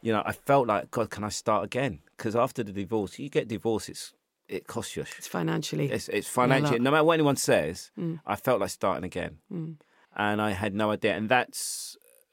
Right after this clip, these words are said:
Speaker 1: funny, around that time, One Extra asked me if I'd like to do a show.
Speaker 2: Mm.
Speaker 1: Now, One Extra is the youth <laughs> station of
Speaker 2: Yeah.
Speaker 1: real, the real
Speaker 2: Mm.
Speaker 1: youth station at the B B C. But I, st-, I, I argue that it should be just the black music station
Speaker 2: Yeah.
Speaker 1: at the B B C.
Speaker 2: Yeah.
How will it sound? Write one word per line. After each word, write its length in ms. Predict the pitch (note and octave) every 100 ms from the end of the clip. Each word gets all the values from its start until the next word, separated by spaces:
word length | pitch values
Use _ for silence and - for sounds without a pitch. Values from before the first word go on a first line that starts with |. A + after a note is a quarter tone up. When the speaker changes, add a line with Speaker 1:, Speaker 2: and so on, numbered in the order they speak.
| F#3+
Speaker 1:
funny, 280 | - C#3 C3+
around 220 | A#2 C3
that 120 | B2
time, 260 | - A#2+ A2
One 160 | G#2 G#2+
Extra 300 | - - G#2+
asked 160 | F#2
me 200 | F#2+ F2+ - _ _ _
if 100 | -
I'd 100 | F#2+
like 120 | F2+ E2
to 100 | -
do 80 |
a 60 | F#2+
show. 320 | - G#2+ G2 -
Speaker 2:
Mm. 200 | F#3 E3+ D#3 - - -
Speaker 1:
Now, 100 | G#2+
One 160 | A2+
Extra 500 | A#2+ - - A2 G2+ -
is 560 | G2+ F#2 F2+ F2 D#2+ -
the 140 | - D2
youth 680 | D2+ E2+ C3+ - - - -
<laughs> 60 | _
station 680 | - - A#2 - - E3+ B2
of 160 | -
Speaker 2:
Yeah. 100 | A#2 G#2+
Speaker 1:
real, 260 | A#2+ B2
the 120 | G2 A2+
real 280 | A#2 D3+ C#3
Speaker 2:
Mm. 100 | A2+
Speaker 1:
youth 240 | A#2+ A2
station 560 | - - G#2+ G2 F#2+ E2+ - -
at 100 | -
the 80 | G2+
B 120 | G#2+
B 80 | G#2+
C. 180 | A2+ D3
But 220 | G#2+ A2+
I, 100 | G#2
st-, 260 | A2+ - -
I, 200 | G2+ A#2 -
I 160 | A2+
argue 400 | A#2+ B2+ B2 G#2+
that 160 | F#2+ F#2
it 80 | G2+
should 220 | - F#2+
be 100 | F2+
just 400 | E2+ F#2 - -
the 320 | - E2 D#2+ D2
black 180 | D2+ B1+
music 260 | D2+ C#2+ D2+
station 360 | - - - F3
Speaker 2:
Yeah. 100 | E3
Speaker 1:
at 60 | -
the 40 | -
B 100 | A1
B 100 | -
C. 200 | - - -
Speaker 2:
Yeah. 180 | E3